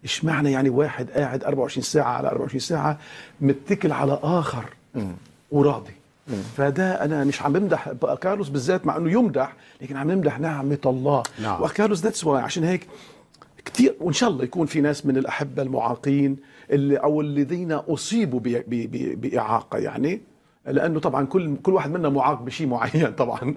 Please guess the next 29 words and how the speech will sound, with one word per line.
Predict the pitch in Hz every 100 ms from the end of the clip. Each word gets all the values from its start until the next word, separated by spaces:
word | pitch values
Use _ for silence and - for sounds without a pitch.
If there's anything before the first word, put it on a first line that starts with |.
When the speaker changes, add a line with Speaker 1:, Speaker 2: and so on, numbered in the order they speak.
| -
Speaker 1:
<laughs> | - 262 -
بس | 170
كل | 339
واحد | 190 143
منا | 147 160 147 139
نسبة | 160 120 139
متفاوتة | 131 131 131 143 120 120 117
Speaker 2:
أو |
أي | 117
Speaker 1:
بالإعاقة. | 131 175 214
Speaker 2:
ظروف | 165 170 170 -
يا |
أسيس، | - - - -
أي | 160
Speaker 1:
ب-، | -
Speaker 2:
حد | 175 147
عنده | 143 135
Speaker 1:
بأي، | -
Speaker 2:
ظروف | 156
Speaker 1:
بأي | 170
Speaker 2:
صعبة | -
Speaker 1:
ظروف. | 127 - - -
Speaker 2:
في | 139
حروب | - 185
Speaker 1:
فإيه | 233 247
Speaker 2:
مثلا. | 202 214
Speaker 1:
ممكن | - 147
فعلا | 135 180 131 123
تخبرنا، | - 123 127 156 127 123